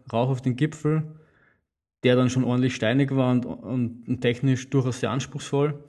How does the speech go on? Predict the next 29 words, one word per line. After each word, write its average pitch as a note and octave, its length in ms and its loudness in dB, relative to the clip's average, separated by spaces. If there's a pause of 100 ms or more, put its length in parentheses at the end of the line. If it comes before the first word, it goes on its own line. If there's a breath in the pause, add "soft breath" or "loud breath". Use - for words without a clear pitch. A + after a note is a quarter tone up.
(520 loud breath)
um B2+ 160 -4
dann B2+ 120 -4
oben C3+ 260 2
auf C3+ 120 2
einer B2 200 0
St-, - 260 -10
auf A#2 180 -4
eine A#2 120 0
Straße A2+ 320 -2
zu - 60 -20
kommen, C#3 240 0
die C3 80 0
man B2 120 0
dann A#2+ 140 -2
wieder A2+ 300 -4 (300)
runterläuft C3+ 500 0
und A#2+ 80 -2
da B2+ 60 4
ist A#2+ 140 -2
dann A#2+ 140 2
Nebel D3 460 2 (300)
reingezogen, C#3+ 880 -2 (400 loud breath)
ähm, A#2 220 0
und A#2 240 -2
so B2 120 -6
feuchter A#2+ 540 -4
daneben, C3+ 380 0
so C3 80 -2
dass A#2 260 -8